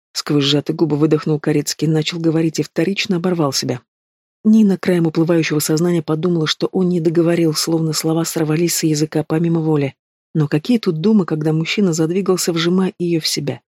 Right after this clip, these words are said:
Нина осторожно положила ладони на его твёрдые плечи и сразу зажмурилась от наслаждения от соприкосновения с горячей, пахнущей корицей и морем кожей. Это нечто. Вкусно, сладко,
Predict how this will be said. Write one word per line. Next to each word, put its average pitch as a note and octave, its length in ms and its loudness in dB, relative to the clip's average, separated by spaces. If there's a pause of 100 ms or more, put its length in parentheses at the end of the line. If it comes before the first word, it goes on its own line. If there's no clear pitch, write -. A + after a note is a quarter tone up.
(120)
Нина G3 320 4
осторожно E3 560 -2
положила D3+ 420 0
ладони D#3 400 0
на D3+ 80 0
его C#3+ 140 -2
твёрдые D3+ 360 -2
плечи F#3+ 420 -2 (240)
и G3+ 80 -4
сразу G3 320 -2
зажмурилась F#3 580 2
от - 220 -6
наслаждения E3+ 680 0
от - 140 -6
соприкосновения F3 760 -2
с E3 60 -4
горячей, E3 460 0 (100)
пахнущей G3 460 -2
корицей E3+ 460 0
и F3 120 -2
морем E3+ 320 2
кожей. C#3+ 440 -2 (360)
Это G3 380 0
нечто. D#3+ 600 -2 (380)
Вкусно, - 580 -2 (240)
сладко, D#3 600 -4